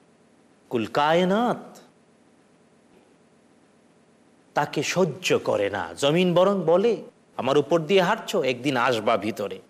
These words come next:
যেদিন আসবা সাইজ করে দেব।" সকল, সকল সৃষ্টি তার থেকে বিমুখ হয়। বন্ধুগণ, যদিও মাঝে মাঝে আমরা দেখি দুষ্ট লোকজন,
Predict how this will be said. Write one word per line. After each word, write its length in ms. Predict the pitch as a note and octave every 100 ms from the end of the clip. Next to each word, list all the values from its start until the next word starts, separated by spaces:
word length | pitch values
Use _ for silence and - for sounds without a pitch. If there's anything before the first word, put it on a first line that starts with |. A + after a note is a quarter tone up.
| _ _ _ _
যেদিন 260 | - C#3+ E3+
আসবা 400 | E3 F3 D#3+ C#3
সাইজ 580 | - - A2+ C3+ G#2+ -
করে 240 | G#2+ F#2
দেব।" 260 | F2+ F#2 - - _ _ _ _ _ _ _ _ _ _ _ _ _ _ _ _ _ _ _ _ _ _ _
সকল, 540 | - - D#3 D3 A#2+ A2 - _ _
সকল 540 | - F#3+ F#3 B3+ B3 G3+
সৃষ্টি 580 | - - - - C#3 G#2+ _ -
তার 120 | F#2 -
থেকে 180 | - -
বিমুখ 380 | - G#2 A2+ -
হয়। 160 | - F#2
বন্ধুগণ, 340 | C#3+ G#3+ G#3 C3+ - - _ _ _ _ _ _ _ _ _ _ _ _
যদিও 360 | - F#3 C#4 A#3+ - - - _ _ _ _ _ _ _ _ _ _ _ _ _ -
মাঝে 220 | C3 C#3+
মাঝে 200 | D#3+ C#3
আমরা 240 | B2+ B2 A2+
দেখি 360 | B2+ B2+ E3 - - _ _ _ _ _ _ _ _ _ _ _
দুষ্ট 340 | A2 D#3 - E3
লোকজন, 560 | D3 D3 - D3+ A#2+